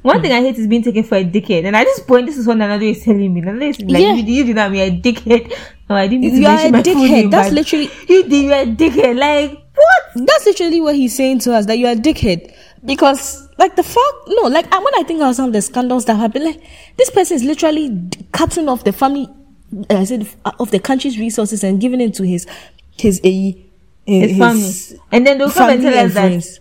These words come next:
Speaker 1: Ghanaians should contribute hundred cedis every week. Do you know the most ridiculous
Speaker 2: For
Speaker 1: thing I heard
Speaker 2: cathedral?
Speaker 1: last week? They were like, "Ghanaians should contribute hundred cedis every week to build a cathedral so that we can pray for the economy," or something like that.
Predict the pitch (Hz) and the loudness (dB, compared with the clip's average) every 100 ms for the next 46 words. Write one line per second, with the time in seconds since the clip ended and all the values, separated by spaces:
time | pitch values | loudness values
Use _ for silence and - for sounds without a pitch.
0 | - - 196 233 254 269 262 226 214 208 | -20 -6 2 2 2 -2 0 0 0 -2
1 | 240 254 214 226 185 214 - 214 214 214 | -2 0 0 -2 -2 -2 0 0 0 -2
2 | 208 190 - - - 403 523 269 233 226 | -4 -6 -10 -18 0 4 4 2 -2 -2
3 | 233 190 240 214 254 196 220 196 208 202 | -2 0 2 4 4 2 2 2 2 0
4 | 190 185 180 190 185 190 190 185 202 226 | 0 -2 -4 -4 -2 0 -2 -2 0 0
5 | 247 233 208 202 185 214 214 208 202 190 | -2 -4 -4 -4 -4 -4 -2 0 -2 -4
6 | 202 - 202 202 185 196 196 220 190 202 | -6 -4 -2 -4 -4 -2 0 0 0 -4
7 | 185 220 180 180 233 226 214 214 196 190 | -2 0 0 -2 0 0 0 0 -2 -2
8 | 196 208 208 - _ _ _ _ _ _ | 0 0 -2 -10 _ _ _ _ _ _
9 | _ 208 190 196 202 190 175 165 180 202 | _ 0 0 0 0 -2 -2 -2 -2 -2
10 | 208 180 170 165 | -2 -4 -6 -8